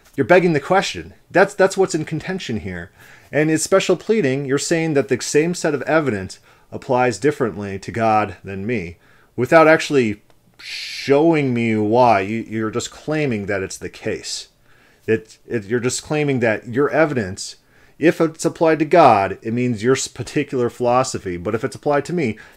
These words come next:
then it doesn't. Where are you getting that? You're just making that up. Your analogy of omniscience is not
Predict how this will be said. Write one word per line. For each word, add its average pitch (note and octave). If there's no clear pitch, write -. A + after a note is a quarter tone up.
then G#2
it F2
doesn't. G#2+
Where G#2
are G2+
you G2
getting F2+
that? D#2
You're A2
just A2+
making G#2+
that F2
up. -
Your D3+
analogy C3+
of G#2+
omniscience G2
is G2
not A2